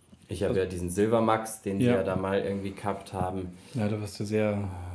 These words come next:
Speaker 1: da war
Speaker 2: aufgeregt, auf jeden Fall davor.
Speaker 1: Ja, ja, aber es
Speaker 2: Mhm.
Speaker 1: war ja mein Lieblingsfilm, der A P X einhundert, der Originale von Agfa Leverkusen.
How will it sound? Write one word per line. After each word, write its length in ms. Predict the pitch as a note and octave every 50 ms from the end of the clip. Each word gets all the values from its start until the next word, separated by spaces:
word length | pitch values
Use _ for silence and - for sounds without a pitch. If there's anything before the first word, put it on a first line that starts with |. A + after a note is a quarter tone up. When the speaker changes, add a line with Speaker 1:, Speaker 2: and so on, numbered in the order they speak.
| - -
Speaker 1:
da 100 | - -
war 60 | -
Speaker 2:
aufgeregt, 560 | B2+ A#2+ - - C3 A2+ A2+ G#2+ - - - - -
auf 200 | A#2 A2 - -
jeden 120 | A2 G#2+
Fall 140 | F#2+ A2 G#2
davor. 420 | G#2 G2+ G2+ - A2 A2 A2 G#2 F#2 G2
Speaker 1:
Ja, 460 | G2+ G2 F#2+ G2 G2+ G2+ G2 G2 F#2+ F2+ F#2+ F#2
ja, 160 | F#2 F#2 F#2
aber 120 | - C3 C3
es 120 | C3 C3+
Speaker 2:
Mhm. 80 | C#3 C#3
Speaker 1:
war 120 | F#2+ G2
ja 80 | G2 G2
mein 160 | G2 F#2+ F#2+
Lieblingsfilm, 580 | G2+ A2 G#2+ A2+ G#2+ G#2 - - - G2+ G2+
der 160 | G2 - - -
A 60 | G2
P 160 | - - A2
X 480 | - G#2+ G#2 G#2 - - - - - - -
einhundert, 680 | F#2 F#2 F#2 F#2 F#2 G#2+ A2 A2+ A#2 B2+ B2 B2 -
der 140 | G#2 F2+ F#2+
Originale 720 | F#2+ G2+ F#2+ F#2+ G#2 G#2 G2 F#2 D#2+ D#2 F#2 G#2 A2+ A2+ A2+
von 220 | A2+ - G2+ -
Agfa 460 | - F#2 G2+ G2+ - - - A2+ G#2+
Leverkusen. 880 | G#2 G#2 G#2 G#2 G#2 A2 G#2+ G#2+ - A#2 A#2+ B2 A#2+ A#2+ B2+ B2+ B2+